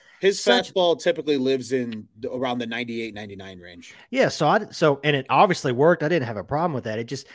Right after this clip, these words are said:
Speaker 2: it just got me thinking. I was like, "Hmm, I wonder if yesterday I didn't see, I didn't, I can't remember who exactly Leiter Junior faced and Merriweather faced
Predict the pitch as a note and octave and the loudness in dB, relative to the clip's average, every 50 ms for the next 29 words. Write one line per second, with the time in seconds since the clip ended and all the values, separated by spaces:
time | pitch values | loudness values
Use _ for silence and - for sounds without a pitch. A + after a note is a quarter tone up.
0 | - - - C3+ C#3 D#3 B2+ - E3+ D3+ C3+ C3 - - D#3+ E3+ D#3 D3+ C3+ B2 | -20 -14 -12 -10 -10 -8 -2 -2 -2 -2 -2 -6 -6 -4 -4 -4 -4 -6 -8 -8
1 | C3 A#2+ D#3+ F3 C#3+ A#2+ A2 A#2+ C#3+ F#3 G3 F3+ D3 C3+ B2 A#2 - - - _ | -8 -10 -8 -8 -6 -4 -4 -2 -2 -2 0 0 0 0 0 -2 -6 -18 -20 _
2 | - A2 A#2+ D3 D#3+ D#3 - C#3+ A#2 B2 A2+ A#2 C3 C3+ D#3+ A2 B2 - - D#3+ | -18 -6 -4 -4 -4 -4 -6 -10 -8 -4 -2 -2 -2 -4 -4 -8 -10 -10 -6 -6
3 | C#3+ C#3 C#3 C3 - B2+ C3+ D3+ A#2+ C3 B2 - A#2 A#2+ - D#3+ D#3 C#3+ C3 B2+ | -4 -4 -6 -6 -6 -6 -6 -6 -8 -10 -12 -12 -12 -10 -8 -10 -8 -8 -6 -6
4 | C3+ C#3+ C3+ B2+ - G#2+ B2 D3 D3 C#3+ C#3 C3 C3+ _ _ _ _ A2+ G#2+ A2 | -6 -4 -4 -6 -6 -4 -4 -4 -2 -4 -4 -6 -10 _ _ _ _ -14 -12 -10
5 | G#2 C3 C3+ C3+ C3+ - C3 B2+ A#2 A2 G#2+ _ _ _ _ _ _ _ _ _ | -6 -4 -4 -4 -4 -4 -6 -6 -6 -6 -10 _ _ _ _ _ _ _ _ _
6 | _ _ _ _ _ _ _ _ _ _ _ _ _ B2 B2 C3+ C#3+ C#3 C3+ A#2+ | _ _ _ _ _ _ _ _ _ _ _ _ _ -2 0 0 0 0 -2 -4
7 | A#2 C3+ C3+ C3 B2+ - - C3+ B2 B2 B2 - A#2 G#2+ A#2+ B2+ C3+ C3 A#2+ A#2 | -4 -8 -6 -6 -8 -6 -6 -4 -4 -4 -6 -8 -10 -8 -4 -2 -2 -2 -2 -2
8 | A2 A2 A2 G#2+ - _ _ _ _ _ - B2 A#2 A2 - - _ _ | -4 -4 -6 -8 -10 _ _ _ _ _ -6 -6 -6 -6 -8 -12 _ _